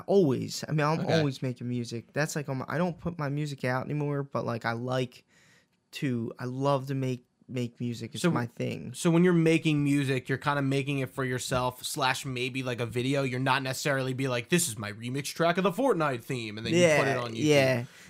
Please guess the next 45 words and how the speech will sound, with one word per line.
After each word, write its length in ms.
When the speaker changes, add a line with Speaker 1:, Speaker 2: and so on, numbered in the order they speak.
Speaker 2:
Yeah. 100
Speaker 1:
Yeah, 240
that's 200
exactly 460
it. 280
I'm 140
making 240
it 200
just 380
for 280
me 480
to, 560
um, 400
it 60
just 220
makes 240
me 40
feel 340
good. 420
I 120
like, 240
Speaker 2:
<laughs> 20
Speaker 1:
uh, 400
my 160
music, 340
I 120
try, 480
I 80
get 140
to 100
try 380
weird 400
things, 260
go 280
into 120
my 140
world 560
when 140
I'm 60
making 260
music, 500
and, 520
um, 420
if 120
I'm 260